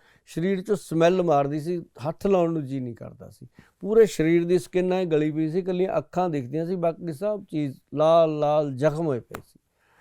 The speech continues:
ਉਹਨਾਂ ਪੇਸ਼ੈਂਟਸ ਨੂੰ ਜਦੋਂ ਅਸੀਂ ਦਿੰਦੇ ਹਾਂ ਇਹ, ਤਾਂ ਇੱਕ ਮਹੀਨੇ ਦੇ ਵਿੱਚ ਉਹ ਪੇਸ਼ੈਂਟ ਮਤਲਬ ਫਿਫਟੀ ਪਰਸੈਂਟ ਸਕਿਨ ਕਵਰ ਹੋ ਜਾਂਦੀ ਹੈ।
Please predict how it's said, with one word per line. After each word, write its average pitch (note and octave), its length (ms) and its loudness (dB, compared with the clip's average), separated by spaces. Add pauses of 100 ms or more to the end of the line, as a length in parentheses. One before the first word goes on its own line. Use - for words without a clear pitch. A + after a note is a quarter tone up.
(300)
ਉਹਨਾਂ G#3 240 4
ਪੇਸ਼ੈਂਟਸ F#3+ 480 -2
ਨੂੰ F#3 160 -2
ਜਦੋਂ E3 260 0
ਅਸੀਂ D#3+ 160 -4
ਦਿੰਦੇ C3+ 440 0
ਹਾਂ B2+ 80 -2
ਇਹ, A#2+ 120 -10 (460)
ਤਾਂ F#3 100 4 (220)
ਇੱਕ G3 240 0
ਮਹੀਨੇ F#3+ 400 2
ਦੇ G3+ 120 6
ਵਿੱਚ F3+ 240 0
ਉਹ D#3+ 140 -2
ਪੇਸ਼ੈਂਟ C#3+ 440 -4
ਮਤਲਬ C#3 300 -4
ਫਿਫਟੀ D#3 460 -4
ਪਰਸੈਂਟ E3 420 -6
ਸਕਿਨ D#3+ 340 -6
ਕਵਰ B2 300 -6
ਹੋ B2+ 120 -12
ਜਾਂਦੀ - 360 -18
ਹੈ। - 40 -20